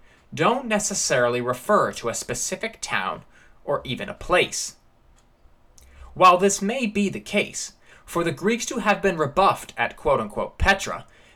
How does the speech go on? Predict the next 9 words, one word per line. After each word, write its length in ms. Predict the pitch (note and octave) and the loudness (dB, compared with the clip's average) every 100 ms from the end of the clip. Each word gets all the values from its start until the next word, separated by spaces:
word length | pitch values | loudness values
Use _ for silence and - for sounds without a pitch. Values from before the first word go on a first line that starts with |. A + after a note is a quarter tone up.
| - | 0
there 160 | D3 | 0
had 260 | - G#3 G#3+ | 4 4 4
to 120 | E3 | 0
have 160 | C#3 - | -4 0
been 300 | F#3+ D3 G3+ | 2 2 -2
a 100 | - | -6
substantial 640 | A#2+ G#2+ - E3 F#3 F3+ A2 | -6 -6 -4 -2 -2 -2 -4
population 800 | - E3 - A2+ F3+ A#3+ C3 G2 | 2 2 2 -2 0 0 -4 -6
there, 280 | D#2 - | -10 -14